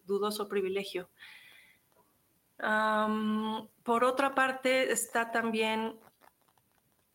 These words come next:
otra, otra, mm, me compartieron otra, otra historia sobre esto, y esto no tiene que ver con una cuidadora directa, eh,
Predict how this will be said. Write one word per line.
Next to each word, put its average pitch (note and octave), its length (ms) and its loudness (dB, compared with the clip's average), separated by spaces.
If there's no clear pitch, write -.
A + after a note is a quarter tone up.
otra, G#3+ 880 2
otra, G#3+ 360 -2
mm, G#3 460 -8
me G#3+ 80 -12
compartieron G#3 500 0
otra, G#3+ 420 0
otra G#3+ 180 -4
historia G#3+ 400 -2
sobre G3+ 400 0
esto, G#3 300 -2
y A#3 100 0
esto A#3 200 -2
no A3+ 80 -2
tiene G#3+ 220 -2
que G#3 100 -2
ver G3+ 160 0
con G3+ 140 -4
una G3+ 220 -2
cuidadora G3+ 480 0
directa, G3+ 720 -2
eh, G3 420 0